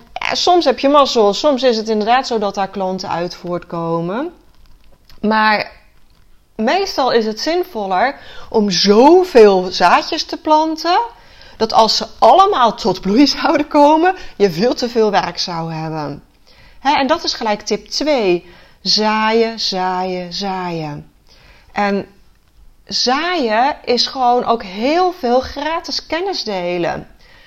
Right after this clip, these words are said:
Maak een e-book, maak een lijst met tips, eh, maak video's, maak een challenge. En adverteer voor je gratis kennis. Want mensen willen je eerst leren kennen.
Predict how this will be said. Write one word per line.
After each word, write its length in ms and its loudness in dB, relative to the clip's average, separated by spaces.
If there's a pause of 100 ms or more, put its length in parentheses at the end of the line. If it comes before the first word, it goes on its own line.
(260)
Maak 360 -2
een 160 -4 (100)
e-book, 640 2
maak 260 -4
een 220 0
lijst 320 -2
met 140 -4 (140)
tips, 640 -4
eh, 120 -2 (400)
maak 300 -2
video's, 880 2
maak 240 -6
een 240 -6
challenge. 760 -2 (400)
En 220 -2 (100)
adverteer 840 -2
voor 340 -2
je 120 -2
gratis 680 -4
kennis. 580 -6 (640)
Want 380 0
mensen 640 -2
willen 260 2
je 220 0
eerst 440 -2
leren 280 -2
kennen. 500 -4